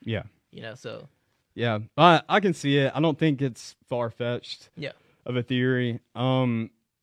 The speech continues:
Speaker 1: like I said, I already think they're gonna win the N F C South.
Speaker 2: That's a lot.
Speaker 1: Um, the reason why is, like we brought up in episode zero, they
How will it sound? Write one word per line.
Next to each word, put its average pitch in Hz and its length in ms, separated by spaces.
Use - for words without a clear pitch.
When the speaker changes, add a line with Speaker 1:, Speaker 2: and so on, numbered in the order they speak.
Speaker 1:
like 147 180
I 151 60
said, - 260
I - 20
already 175 280
think 131 460
they're 143 180
gonna 127 180
win 110 200
the 104 80
N 104 140
F 104 100
C 101 520
South. 101 460
Speaker 2:
That's 110 100
a 117 40
lot. 113 120
Speaker 1:
Um, 104 300
the 110 100
reason 131 380
why 127 480
is, 110 400
like 117 180
we 110 280
brought 110 280
up 113 240
in 107 380
episode 107 460
zero, 117 520
they 110 580